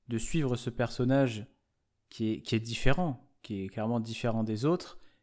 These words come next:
et de voir à quel point tout ce qu'il va traverser dans sa vie, il va lui donner un, un goût, en fait, exceptionnel.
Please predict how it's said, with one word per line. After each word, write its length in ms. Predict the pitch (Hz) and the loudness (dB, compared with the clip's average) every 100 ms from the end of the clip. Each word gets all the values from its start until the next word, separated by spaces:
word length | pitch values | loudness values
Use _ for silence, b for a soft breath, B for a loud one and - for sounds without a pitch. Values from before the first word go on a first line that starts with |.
| _ - | _ -6
et 380 | 117 139 151 123 | 2 2 4 0
de 140 | 113 | -2
voir 540 | 104 107 127 143 131 107 | -4 -2 2 2 2 -2
à 100 | 101 | -4
quel 220 | 110 101 | -6 -4
point 280 | 135 139 135 - | 0 0 -2 -6
tout 120 | 156 | -8
ce 120 | - | -6
qu'il 220 | - 120 | -4 0
va 120 | 113 | 0
traverser 500 | 113 127 123 117 135 | 0 -2 -2 -2 -2
dans 120 | 120 113 | -2 -2
sa 180 | - 107 | -2 -4
vie, 300 | 131 180 - b b b b - | -2 -6 -6 b b b b -10
il 140 | 117 110 | -6 2
va 180 | 131 131 | 4 4
lui 340 | 120 117 120 | 2 2 2
donner 320 | 120 120 139 | 4 6 8
un, 340 | 123 113 107 58 58 | 6 4 0 -4 -8
un 140 | 110 113 | -4 -2
goût, 240 | 127 151 | 2 2
en 80 | 120 | 2
fait, 200 | 127 117 | 2 0
exceptionnel. 680 | 110 113 101 127 143 123 | -2 -4 -2 0 0 -2